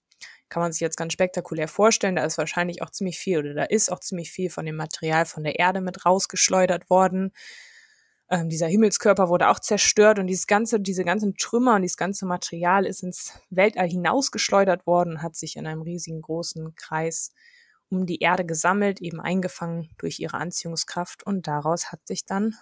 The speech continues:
nach ein paar Tausenden von Jahren der Mond geformt. Das war jetzt die Kurzfassung davon,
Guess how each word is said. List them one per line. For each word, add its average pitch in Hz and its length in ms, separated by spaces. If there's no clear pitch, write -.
nach 185 360
ein 185 160
paar 185 420
Tausenden 180 560
von 180 260
Jahren 156 580
der 185 100
Mond 143 500
geformt. 143 760
Das - 180
war 156 80
jetzt - 140
die - 60
Kurzfassung - 720
davon, 165 480